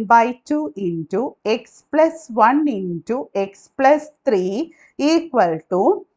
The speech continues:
ഇവിടെ നമുക്ക് കിട്ടിയ ഏരിയ എന്താണ്? ത്രീ എക്സ് by ടു plus x by two plus എക്സ് സ്ക്വയർ.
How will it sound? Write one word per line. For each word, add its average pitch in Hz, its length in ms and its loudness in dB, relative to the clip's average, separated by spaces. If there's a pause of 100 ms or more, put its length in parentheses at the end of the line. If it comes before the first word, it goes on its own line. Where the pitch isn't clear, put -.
(120)
ഇവിടെ 214 200 -4
നമുക്ക് 240 300 -2
കിട്ടിയ 233 300 -4
ഏരിയ 240 280 -2
എന്താണ്? 247 360 2 (260)
ത്രീ 226 260 -4
എക്സ് - 340 -6
by 170 200 2 (200)
ടു 180 140 -4 (520)
plus 311 280 4 (280)
x 208 120 -4 (260)
by 202 240 4 (260)
two 196 260 -2 (320)
plus 262 320 2 (160)
എക്സ് 190 300 -10
സ്ക്വയർ. 180 560 0